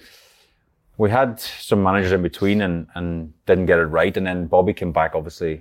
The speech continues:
'cause he's from Durham, he's from the Northeast and stuff, and he just got the balance of what the fans wanted, and his personality was, was so bubbly and lively, you know, and he got the best of everyone. Like, you know, he was just a real character.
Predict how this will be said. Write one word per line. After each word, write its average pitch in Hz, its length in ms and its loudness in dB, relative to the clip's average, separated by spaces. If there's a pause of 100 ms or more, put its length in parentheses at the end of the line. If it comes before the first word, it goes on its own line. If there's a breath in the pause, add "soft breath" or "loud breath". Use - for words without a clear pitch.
(100)
'cause 78 120 -12
he's 80 140 -6
from 87 320 2
Durham, 85 280 2
he's 85 80 -8
from 85 220 -4
the 82 60 -6
Northeast 80 540 -6
and 98 60 -12
stuff, 87 200 -8
and 85 80 -6
he 80 60 -6
just 90 260 -6
got 85 140 4
the 82 60 -2
balance 82 440 -2
of 78 240 -4 (680)
what 90 160 2
the - 60 -8
fans 90 320 0
wanted, 95 420 -2 (200)
and 80 540 -8
his 85 160 -8
personality 87 640 0
was, 82 320 -6
was 82 360 -12 (480)
so - 220 2
bubbly 85 380 2
and 85 120 -4
lively, 85 440 -2
you 85 80 -6
know, 87 120 -6
and 87 100 -6
he 82 40 -6
got 80 140 -2
the - 60 -6
best 85 300 0
of 90 80 -2
everyone. 92 340 -4
Like, 82 200 -10
you 82 60 -8
know, 82 80 -8
he 90 100 -2
was 80 120 -8
just - 320 -10
a 87 60 0
real 82 240 2
character. 85 580 -2